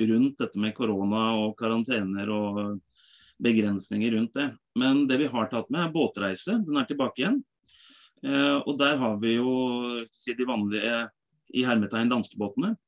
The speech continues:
Eh, men vi har også med to nye deltakere der, som har vært, en av dem har vært litt rundt i andre klasser tidligere, men nå har vi med både Hurtigruten og Havila Kystruten.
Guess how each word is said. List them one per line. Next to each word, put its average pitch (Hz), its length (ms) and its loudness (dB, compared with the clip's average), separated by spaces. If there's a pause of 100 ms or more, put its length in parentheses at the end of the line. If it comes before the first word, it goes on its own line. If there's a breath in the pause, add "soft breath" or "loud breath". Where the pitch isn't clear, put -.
(520 soft breath)
Eh, 131 400 2
men 143 160 4
vi 160 80 4
har - 180 0
også 143 540 -2
med 127 360 4
to 131 200 0
nye 107 240 4
deltakere 104 560 -2
der, 175 240 2
som 139 240 -2
har 143 80 0
vært, 131 180 -4 (220)
en 123 140 2
av 143 100 2
dem 170 80 0
har 135 140 0
vært 127 100 -4
litt 117 160 -6
rundt 110 180 -4
i 131 60 0
andre 104 200 0
klasser 113 300 -6
tidligere, 117 400 0
men 135 160 4
nå 120 220 2 (480)
har 123 160 0
vi 107 100 0
med 127 160 0
både 120 320 0
Hurtigruten 123 600 -4 (720 soft breath)
og 117 260 2 (180)
Havila 107 540 -2 (340)
Kystruten. 101 600 -4